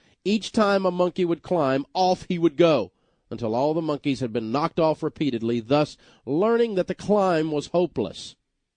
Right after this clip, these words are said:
The experimenters then observed that the other primates would pull down any monkey trying to climb. They replaced a single monkey with one who didn't know the system.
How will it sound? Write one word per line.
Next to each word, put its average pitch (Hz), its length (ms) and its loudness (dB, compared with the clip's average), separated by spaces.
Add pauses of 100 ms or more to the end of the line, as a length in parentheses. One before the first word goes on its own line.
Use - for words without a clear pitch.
(1040)
The 120 120 -4
experimenters 120 1000 -2
then 190 220 -2
observed 120 640 -6 (400)
that 123 140 -6
the 139 100 -2
other 208 220 0
primates 123 600 -4
would 135 220 -6
pull 262 280 -4
down 190 460 0
any 208 240 -2
monkey 175 360 -2
trying 147 340 -4
to 165 60 -2
climb. 180 420 0 (1400)
They 165 100 0
replaced 233 480 0
a 139 100 -2
single 117 440 -4
monkey 95 480 -10 (340)
with 127 180 -4
one 160 300 -2
who 156 240 -2 (300)
didn't 143 320 -4
know 127 180 0
the 131 100 -4
system. 208 440 -4